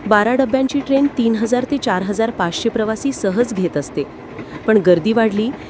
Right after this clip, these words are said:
की प्रवासी शेवटच्या क्षणापर्यंत ट्रेनमध्ये शिरण्याचा प्रयत्न करतात. दरवाजावरून लटकणारे प्रवासी, मधली पायरी अडवणारे,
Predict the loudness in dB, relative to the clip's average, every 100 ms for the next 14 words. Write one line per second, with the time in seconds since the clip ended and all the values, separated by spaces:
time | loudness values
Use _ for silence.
0 | -2 0 2 2 0 -2 -4 -2 -2 -2
1 | -4 -2 0 0 0 -2 0 -2 2 2
2 | 2 0 0 0 0 0 0 -2 -2 -2
3 | -2 -4 -4 -4 -6 -8 -16 -18 -18 -18
4 | -4 2 4 6 4 4 4 4 2 0
5 | 0 0 0 0 0 0 -4 -8 -10 -14
6 | -14 0 2 4 4 2 0 0 2 2
7 | 2 0 0 -4